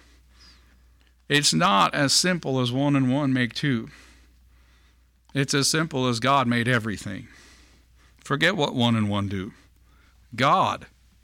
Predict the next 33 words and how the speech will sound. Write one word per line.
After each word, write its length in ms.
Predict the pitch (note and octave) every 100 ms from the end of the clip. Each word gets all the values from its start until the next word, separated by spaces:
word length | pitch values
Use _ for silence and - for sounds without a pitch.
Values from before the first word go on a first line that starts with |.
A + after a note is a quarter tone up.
| _ _ _ _
made 220 | G#2+ A2
everything. 560 | A2 G#2+ A2 A2+ G2+ - - -
God 260 | B2 F3+
made 280 | E3 C#3+ F#2
one 320 | A#2+ D3 F3+ - _ - - _
and 300 | - D3+ G3+
one 380 | B2+ A2+ C#3 E3 - _ _ _ _ -
and 320 | F#3 A#3+ A3+
two. 300 | - C3+ F#2+ - - -
He 100 | F#3
made 220 | G#3 F#3
the 60 |
whole 200 | D#3+ F#3+
equation. 640 | G#3 F#3 F#3 G3+ - - - _ _ - - -
He 140 | G3+
made 260 | G#3+ A#3+ G#3+
the 80 |
variables 680 | F#3+ G#3+ B3 B3+ G#3 D#3 D3
that 140 | C3+ D#3+
all 220 | F#3+ A3
tie 260 | F3 F#3 F#3
into 200 | G#3+ F3
this 220 | D3+ D3
equation. 520 | C3 F#3 G3+ F3 C3+ - -
Let 200 | F3+ A#3
us 100 | C4
consider 400 | - A3 A#3 A3+
Abel, 380 | A3 G3+ G3 D#3+
though. 220 | C3 A2+ - - - - - - - - _ _
Back 320 | - G#3 B3+ A#3
in 120 | G3
Genesis 500 | G3 G3 - E3 -
four, 520 | - F3+ C3+ C3